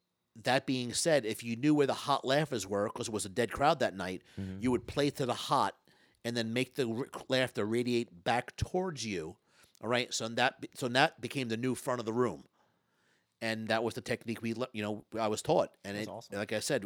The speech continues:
Speaker 1: it, we always turned the crowd, whether it was good or bad, it was always a hot crowd every night if you used that technique.
Speaker 2: Okay.
Speaker 3: Mm.
Speaker 2: Well, so knowing now that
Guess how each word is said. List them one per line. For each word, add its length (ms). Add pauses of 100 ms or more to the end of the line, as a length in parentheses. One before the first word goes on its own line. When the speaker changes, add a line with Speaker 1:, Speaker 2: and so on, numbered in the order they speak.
(120)
Speaker 1:
it, 200
we 220 (320)
always 260
turned 220
the 40
crowd, 380 (240)
whether 160
it 40
was 140
good 200
or 60
bad, 340
it 60
was 140
always 240
a 40
hot 200
crowd 220
every 140
night 160
if 100
you 60
used 180
that 140
technique. 440 (320)
Speaker 2:
Okay. 120
Speaker 3:
Mm. 60 (140)
Speaker 2:
Well, 300
so 220
knowing 380
now 300
that 260